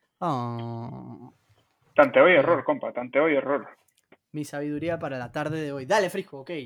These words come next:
Speaker 1: ya, yo sé que quieres desesperadamente contarnos
Speaker 2: No.
Speaker 1: sobre nuestras redes sociales.
Speaker 2: No, yo estoy claro, yo estoy claro que en,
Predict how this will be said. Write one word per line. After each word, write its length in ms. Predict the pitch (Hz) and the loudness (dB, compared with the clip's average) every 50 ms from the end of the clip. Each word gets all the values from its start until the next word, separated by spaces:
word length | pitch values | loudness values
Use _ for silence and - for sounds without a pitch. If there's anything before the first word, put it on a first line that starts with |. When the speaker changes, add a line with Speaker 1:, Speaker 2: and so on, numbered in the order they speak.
| 120 127 | -10 -8
Speaker 1:
ya, 220 | 147 156 147 123 | -6 -6 -6 -6
yo 60 | 131 | -6
sé 200 | 139 135 - 160 | -8 -8 -10 -10
que 280 | 151 160 160 147 139 - - - _ _ _ _ _ _ _ _ | -10 -8 -8 -8 -10 -12 -18 -20 _ _ _ _ _ _ _ _
quieres 360 | - - 156 151 156 170 - - _ _ _ _ _ _ _ _ _ _ _ _ - _ _ | -4 -2 -2 0 -2 -4 -6 -10 _ _ _ _ _ _ _ _ _ _ _ _ -20 _ _
desesperadamente 840 | - 170 165 - 170 - 175 175 175 170 175 170 165 156 160 156 - - | -8 -8 -6 -6 -4 0 2 4 4 4 4 2 0 -2 -4 -6 -6 -6
contarnos 320 | - 170 165 214 240 262 | -4 0 4 6 6 6
Speaker 2:
No. 40 | 262 | 6
Speaker 1:
sobre 120 | 254 175 156 | 2 -2 -4
nuestras 220 | 139 123 139 131 131 | -8 -10 -12 -12 -12
redes 140 | 143 139 135 | -12 -14 -14
sociales. 440 | 139 131 135 120 113 117 _ _ - - - - _ _ _ _ _ _ _ _ _ _ _ _ _ _ _ - - _ _ | -14 -16 -16 -16 -18 -20 _ _ -12 -12 -12 -12 _ _ _ _ _ _ _ _ _ _ _ _ _ _ _ -20 -20 _ _
Speaker 2:
No, 120 | 147 151 | -2 0
yo 80 | 151 143 | 2 2
estoy 180 | 143 180 175 | 4 2 2
claro, 320 | - 175 170 151 127 123 127 | 6 6 8 8 6 6 2
yo 60 | 135 | 0
estoy 140 | 143 160 165 | 0 0 2
claro 280 | 170 170 170 175 180 175 | 4 6 6 6 6 4
que 80 | 147 | 2
en, 240 | 131 131 127 120 - | 0 -2 -4 -6 -12